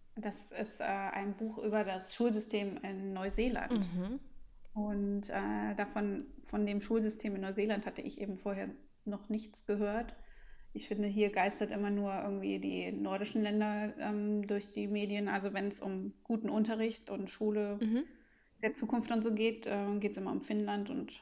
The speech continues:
Speaker 1: Schweden oder so.
Speaker 2: Ja.
Speaker 1: Und das ist ein Einblick einer, also eine Mutter beschreibt, äh, ihre Erfahrungen, ähm, dann eben mit ihren Kindern und dem dortigen Schulsystem.
Speaker 2: Mhm.
Speaker 1: Die ist irgendwie Journalistin auch und so. Und, ähm,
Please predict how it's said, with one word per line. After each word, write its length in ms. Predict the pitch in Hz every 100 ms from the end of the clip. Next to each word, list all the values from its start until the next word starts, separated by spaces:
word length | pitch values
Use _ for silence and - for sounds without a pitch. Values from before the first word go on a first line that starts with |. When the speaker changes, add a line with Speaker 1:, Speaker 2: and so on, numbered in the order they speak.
| -
Speaker 1:
Schweden 380 | - 185 196 202
oder 200 | 202 214
so. 180 | 220 220
Speaker 2:
Ja. 240 | 190 196 220 - - - _ _ _ -
Speaker 1:
Und 220 | 233 233
das 160 | 247 254
ist 120 | -
ein 200 | 226 226
Einblick 600 | 214 226 254 254 262 269
einer, 380 | 220 226 214 -
also 140 | 214
eine 180 | 220 214
Mutter 400 | 247 294 220 196
beschreibt, 520 | 202 - 214 220 214
äh, 100 | - -
ihre 300 | 220 220 220
Erfahrungen, 880 | 214 - 220 233 254 254 262 262 269
ähm, 540 | 220 220 220 226 226 - - -
dann 160 | 214 208
eben 140 | 202
mit 140 | 202 202
ihren 180 | 202 196
Kindern 400 | 269 254 240 220
und 200 | 208 202
dem 220 | 202 202
dortigen 400 | 202 208 214 208
Schulsystem. 840 | - 240 247 247 - 233 240 254 - _ -
Speaker 2:
Mhm. 220 | 214 247 - 254
Speaker 1:
Die 120 | 214
ist 220 | 214 -
irgendwie 240 | 240 220 220
Journalistin 720 | 220 202 208 262 - 247 233
auch 240 | 220 226 226
und 140 | 220
so. 80 | 233
Und, 400 | 226 214 214 214
ähm, 420 | 214 214 220 214